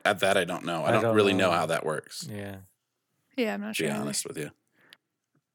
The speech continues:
Speaker 2: <clears throat> We're assuming it's on his ship.
Speaker 1: Seems like it.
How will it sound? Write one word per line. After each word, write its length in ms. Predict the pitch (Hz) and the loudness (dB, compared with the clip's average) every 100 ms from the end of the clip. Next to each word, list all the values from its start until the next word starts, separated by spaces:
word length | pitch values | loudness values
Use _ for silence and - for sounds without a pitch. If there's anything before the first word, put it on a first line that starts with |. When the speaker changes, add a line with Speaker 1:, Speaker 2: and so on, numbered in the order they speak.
| - | -12
Speaker 2:
<clears throat> 500 | - - 135 175 180 | -12 -6 -2 0 2
We're 180 | 143 139 | 6 6
assuming 460 | 135 - 143 127 117 | 6 4 4 2 0
it's 200 | 107 - | -4 -4
on 160 | 101 | -6
his 180 | 92 104 | -8 -12
ship. 380 | 110 - 104 - _ _ _ _ _ _ - | -10 -8 -10 -12 _ _ _ _ _ _ -4
Speaker 1:
Seems 220 | 131 98 | -2 2
like 140 | 78 | 0
it. 200 | 82 - | 0 -4